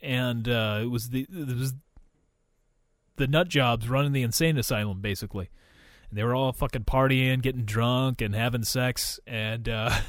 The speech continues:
<laughs> it just seemed psychotic. And you see the footage in there of the park, and it is just, like, it's crazy. And then here again, more with the deaths. In Ju-, oh, oh, back what I was gonna say about this Alpine Slide. That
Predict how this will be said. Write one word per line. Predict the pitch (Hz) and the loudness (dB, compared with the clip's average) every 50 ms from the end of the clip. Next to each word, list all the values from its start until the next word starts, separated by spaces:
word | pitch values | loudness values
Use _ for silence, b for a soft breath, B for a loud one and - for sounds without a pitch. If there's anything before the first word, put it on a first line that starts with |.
| B B B B - _ _ | B B B B -20 _ _
<laughs> | _ _ _ _ _ _ - - - | _ _ _ _ _ _ -20 -10 -6
it | - - | -4 -2
just | - 170 147 | 0 2 2
seemed | - 160 139 117 - | 4 4 2 2 2
psychotic. | - 113 101 - - 139 147 160 139 120 - | 0 -2 -2 0 0 2 2 2 2 0 0
And | 127 | -2
you | 127 120 | -2 0
see | - - 196 | 2 2 4
the | 190 147 120 | 4 4 2
footage | - - 170 180 190 147 120 110 104 - - b b b b b b b b - | 2 2 4 6 6 6 6 4 0 -4 -6 b b b b b b b b -6
in | 120 117 | -2 0
there | 117 113 113 117 127 | 2 2 2 0 0
of | - 139 127 | -2 -2 -2
the | 117 104 | -2 0
park, | - - - 156 151 127 107 - | 0 2 4 6 6 4 2 -2
and | - 127 123 | -6 -4 -2
it | 117 120 | 0 0
is | 135 156 165 | 0 0 0
just, | - 107 98 - - - - - | 0 0 0 -2 -6 -8 -10 -12
like, | 110 101 - | -10 -8 -2
it's | - 151 - | -2 -2 -2
crazy. | - - - 135 131 139 139 120 95 87 85 - - - _ - - - - - _ - _ _ _ _ _ _ _ _ - | -2 -6 -4 -2 0 0 0 0 -2 -6 -8 -10 -16 -20 _ -20 -20 -20 -20 -20 _ -20 _ _ _ _ _ _ _ _ -8
And | 113 | -6
then | 110 107 | -4 -2
here | 104 123 151 143 | 0 2 2 2
again, | 131 127 143 139 135 127 117 | 2 0 0 0 0 -2 -4
more | 113 113 123 131 123 | -2 0 0 2 2
with | 117 110 | 0 0
the | 107 | -2
deaths. | 95 - 139 147 151 - - | 0 2 2 2 2 2 0
In | - 156 139 | -2 -4 -4
Ju-, | 120 127 127 110 - - - | -2 -2 -4 -6 -8 -8 -4
oh, | 151 131 139 151 | 0 2 2 4
oh, | 156 143 117 | 2 2 0
back | - - 135 135 123 - - - - - - - - - | 2 0 0 0 0 -2 -8 -20 -18 -18 -20 -20 -20 -14
what | - 123 123 | -8 -4 -4
I | 123 | -2
was | 117 110 | -2 -2
gonna | 117 110 101 | -4 -2 -2
say | - - 131 117 | 0 0 0 0
about | 110 110 104 - | 0 0 -2 -2
this | 110 104 | -4 -8
Alpine | - 117 127 131 131 - 120 127 123 110 | -4 -2 0 2 4 4 4 2 2 0
Slide. | 101 - - 123 117 117 113 101 98 90 | -2 -4 -4 -2 -2 -2 -2 -2 -2 2
That | - 135 151 185 143 | 4 4 4 4 2